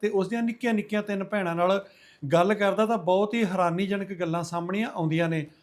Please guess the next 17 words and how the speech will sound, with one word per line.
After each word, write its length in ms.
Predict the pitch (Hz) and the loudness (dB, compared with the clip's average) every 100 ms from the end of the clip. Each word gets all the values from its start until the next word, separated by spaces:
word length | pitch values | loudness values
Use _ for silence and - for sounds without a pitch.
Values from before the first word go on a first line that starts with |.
| _ _ - | _ _ -10
ਸਭ 300 | - 214 226 | 0 0 2
ਤੋਂ 240 | 247 247 | 0 0
ਪਹਿਲੀ 460 | 247 196 208 233 202 | 2 4 4 4 2
ਗੱਲ 260 | 185 196 | 2 2
ਜਿਹੜੀ 440 | 185 190 202 214 - | 2 2 0 -2 0
ਉਸ 280 | 190 190 190 | 2 2 2
ਲੜਕੀ 640 | 208 196 160 165 165 202 208 | 2 4 4 2 2 0 -2
ਪ੍ਰੀਤ 400 | 208 185 202 202 | 0 0 0 0
ਦੀ 140 | 208 | -2
ਮਾਂ 240 | 180 151 | -2 -4
ਨੇ 120 | 160 170 | -4 -2
ਕਹੀ 340 | 175 175 233 - _ _ _ - | 0 0 -2 -4 _ _ _ 0
ਕਿ 160 | 226 - 202 | 2 2 0
"ਅਸੀਂ 280 | - 226 | 4 4
ਹੱਥ 300 | 220 175 170 | 4 2 0
ਜੋੜ 300 | 196 175 185 | 2 4 2
ਕੇ 240 | 202 226 | 2 0